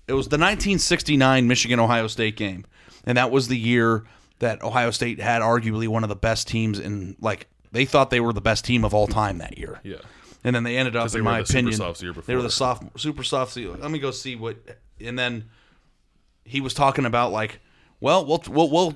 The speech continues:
Speaker 1: we'll celebrate and we'll call ourselves the best team in America and we'll run it up if we have to and all the things that we have to do to win the game." And I think that was the biggest upset in the rivalry's history.
Speaker 2: That's how you'd be if you were the head coach.
Speaker 1: And you could use, that's how I would be as,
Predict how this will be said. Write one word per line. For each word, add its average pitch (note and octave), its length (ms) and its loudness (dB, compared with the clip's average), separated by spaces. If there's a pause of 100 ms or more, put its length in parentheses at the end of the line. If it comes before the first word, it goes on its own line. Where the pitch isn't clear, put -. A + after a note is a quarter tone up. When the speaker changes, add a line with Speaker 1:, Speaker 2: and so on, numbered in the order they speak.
Speaker 1:
we'll D3 300 4
celebrate F#3 520 2
and D3 100 -4
we'll D3 120 0
call D3+ 240 4
ourselves D#3+ 340 2
the - 40 0
best D3 200 0
team D#3+ 120 0
in D3 60 2
America C#3+ 340 2
and C#3 120 0
we'll B2+ 120 0
run C3+ 200 4
it C3+ 80 2
up C#3+ 180 0
if C3+ 100 -8
we C3+ 80 -2
have C3 240 0
to D#3 180 4
and B2+ 80 0
all C#3 100 2
the C3+ 80 0
things C#3+ 160 2
that B2+ 60 -2
we B2 60 -4
have C3 100 -4
to A2+ 80 -10
do C3 140 2
to B2 80 -2
win B2+ 140 0
the A2+ 60 -4
game." A#2 240 -4
And G#2+ 100 -10
I A2+ 40 -10
think A2+ 160 -10
that A#2 80 -8
was A2 100 -10
the A2 80 -8
biggest G2+ 260 -10
upset G#2 280 -10
in - 60 -14
the G2 60 -12
rivalry's G2 460 -14
history. - 380 -18 (3250)
Speaker 2:
That's G#2+ 180 -4
how G2+ 60 -6
you'd F2+ 180 -6
be F2 80 -4
if E2 100 -10
you F2 80 -8
were E2 80 -8
the E2+ 80 -10
head E2+ 160 -12
coach. F2+ 240 -12 (160)
Speaker 1:
And D#3+ 140 -10
you E3+ 60 -8
could E3+ 140 -12
use, D#3 280 -8
that's F3 200 2
how G3 140 8
I F3 100 10
would F3 140 8
be D#3 340 8
as, C#3 600 6